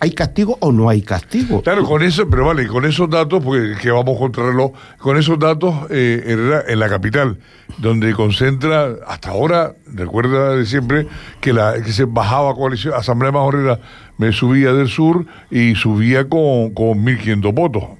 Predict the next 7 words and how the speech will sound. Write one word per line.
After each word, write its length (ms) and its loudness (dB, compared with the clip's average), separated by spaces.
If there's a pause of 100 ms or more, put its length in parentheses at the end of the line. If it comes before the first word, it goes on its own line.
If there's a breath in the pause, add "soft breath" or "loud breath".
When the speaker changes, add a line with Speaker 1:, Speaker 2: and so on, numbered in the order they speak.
(140)
Speaker 2:
arrancaba, 840 -2
¿no? 160 -2
Speaker 1:
Mm. 320 0 (100)
Speaker 2:
Eh, 640 0
del 280 0
norte, 280 -2
eh, 360 0